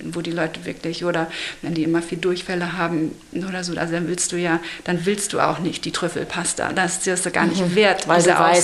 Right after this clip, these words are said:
Speaker 1: Ausnahmen
Speaker 2: was dann
Speaker 1: zu machen.
Speaker 2: passiert in der Nacht oder am
Speaker 1: Und
Speaker 2: nächsten Tag.
Speaker 1: dann empfehle ich einfach, das tatsächlich mal drei Monate richtig streng durchzuhalten, dass der Körper wirklich Ruhe hat zu heilen.
Speaker 2: Mhm.
Speaker 1: Und dann kann man's wieder ein bisschen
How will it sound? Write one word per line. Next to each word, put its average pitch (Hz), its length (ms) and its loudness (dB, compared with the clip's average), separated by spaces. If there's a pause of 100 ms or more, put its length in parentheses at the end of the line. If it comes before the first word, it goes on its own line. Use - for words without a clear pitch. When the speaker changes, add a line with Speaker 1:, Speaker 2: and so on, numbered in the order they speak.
Speaker 1:
Ausnahmen 175 80 6
Speaker 2:
was 175 140 4
dann 170 100 6
Speaker 1:
zu 165 60 4
machen. 160 120 6
Speaker 2:
passiert 175 480 6
in 160 60 4
der 160 140 6
Nacht 160 320 4
oder 156 160 2
am 160 80 4
Speaker 1:
Und 165 60 6
Speaker 2:
nächsten 165 260 4
Tag. 160 240 4
Speaker 1:
dann 190 160 4
empfehle 180 400 2
ich 180 140 0
einfach, 170 360 0
das - 240 -4
tatsächlich 170 480 -2
mal 175 160 -2
drei 165 220 0
Monate 170 500 0
richtig 170 320 -4
streng 160 320 -2
durchzuhalten, - 840 -6 (120)
dass - 160 -2
der 180 100 -6
Körper 175 400 -2
wirklich 175 420 -4
Ruhe 180 280 -2
hat 180 160 -6
zu - 260 -4
heilen. 165 440 0 (120)
Speaker 2:
Mhm. 170 300 2
Speaker 1:
Und 170 180 0
dann 160 140 2
kann 170 180 -2
man's 165 240 0
wieder 160 140 0
ein 160 80 0
bisschen 170 240 -2